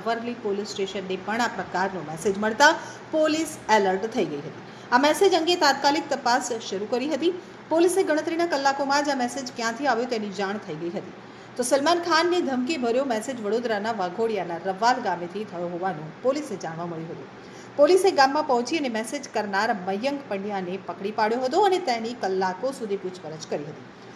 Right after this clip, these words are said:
પોલીસની પૂછપરછમાં મયંક પંડ્યા માનસિક રોગી હોવાનો ખુલાસો થયો હતો. યુવકના પરિવારે પોલીસે કહ્યું હતું કે મયંક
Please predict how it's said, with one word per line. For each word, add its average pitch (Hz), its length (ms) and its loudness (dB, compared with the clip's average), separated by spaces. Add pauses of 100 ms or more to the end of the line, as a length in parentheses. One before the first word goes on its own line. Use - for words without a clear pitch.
(240)
પોલીસની 381 360 6
પૂછપરછમાં 330 600 0
મયંક 269 260 0
પંડ્યા 254 280 2
માનસિક 220 460 -2
રોગી 196 240 0
હોવાનો 196 280 -4
ખુલાસો 190 440 -2
થયો 262 200 2
હતો. 294 260 2 (240)
યુવકના 359 360 2
પરિવારે 302 380 2
પોલીસે 277 380 -4
કહ્યું 247 300 0
હતું 294 180 -4
કે 320 80 -2
મયંક 226 320 -4